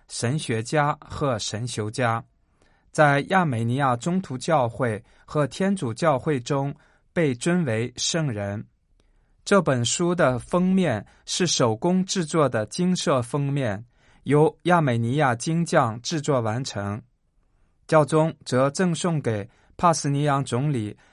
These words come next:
几份教宗文件和一份今年的世界和平日文告，以及一个由陶土制成的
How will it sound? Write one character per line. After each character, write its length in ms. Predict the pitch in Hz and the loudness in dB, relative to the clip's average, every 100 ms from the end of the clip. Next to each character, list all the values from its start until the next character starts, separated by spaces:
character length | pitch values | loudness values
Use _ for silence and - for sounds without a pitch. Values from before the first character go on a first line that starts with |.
| - | -6
几 180 | 120 123 | -2 0
份 260 | 151 135 | 0 -2
教 200 | - 165 | 2 2
宗 220 | 151 156 135 | 2 -2 -2
文 240 | 107 135 | -2 -4
件 340 | - 156 110 - _ _ | -2 0 0 -4 _ _
和 160 | 151 | -2
一 160 | 131 135 | 0 0
份 300 | 147 165 143 | 0 0 0
今 240 | - 185 | 0 0
年 220 | 170 120 139 | 0 -2 0
的 220 | 135 120 | 2 2
世 240 | - 185 | 0 -2
界 180 | 151 117 | -2 -2
和 260 | 107 113 143 | -2 -2 -4
平 240 | - 123 | -2 -4
日 160 | 135 110 | -2 -4
文 220 | 104 110 | -6 -4
告， 320 | 127 110 92 _ _ _ _ - | 0 0 -2 _ _ _ _ -2
以 140 | 143 | -2
及 320 | 123 165 143 | 0 -2 -2
一 80 | 156 | -4
个 360 | 180 170 143 - | 0 2 2 2
由 260 | 131 139 | 0 0
陶 360 | 135 - 127 185 | -2 -2 0 0
土 320 | - 127 101 | -2 -6 -6
制 240 | - 185 135 | -2 -2 -2
成 280 | 110 113 | -6 -4
的 280 | 127 127 110 | 0 0 0